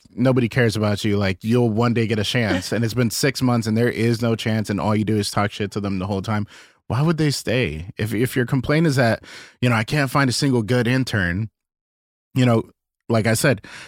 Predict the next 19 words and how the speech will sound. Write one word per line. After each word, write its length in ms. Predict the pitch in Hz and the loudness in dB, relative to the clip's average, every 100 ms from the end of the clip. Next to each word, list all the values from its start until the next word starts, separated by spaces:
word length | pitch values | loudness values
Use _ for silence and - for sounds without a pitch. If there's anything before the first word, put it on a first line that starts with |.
| - | -4
good 180 | - 190 | 0 2
people 300 | - 208 196 | 2 2 4
are 160 | 151 120 | 4 4
hard 260 | 123 139 131 | 2 0 0
to 80 | |
keep 260 | 104 131 98 | -4 -4 -2
around 420 | 107 160 92 90 | 0 0 -2 -2
because 440 | 101 - 113 107 113 | -4 0 0 0 0
they 180 | 113 | -2
tend 320 | - - 131 - | -4 -4 -2 2
to 100 | 127 | 2
move 340 | 107 117 107 | 4 2 4
up 220 | 107 113 | 2 0
and 220 | 87 95 | -2 -2
grow 340 | - 90 113 101 - | 0 0 2 0 -6
very 400 | 80 104 135 120 | -2 0 2 0
quickly 440 | - 110 - 95 | -2 -4 -2 -2
and 60 | 82 | -4
efficiently. 680 | - 143 - 90 87 110 | -4 -2 -2 -4 -4 -6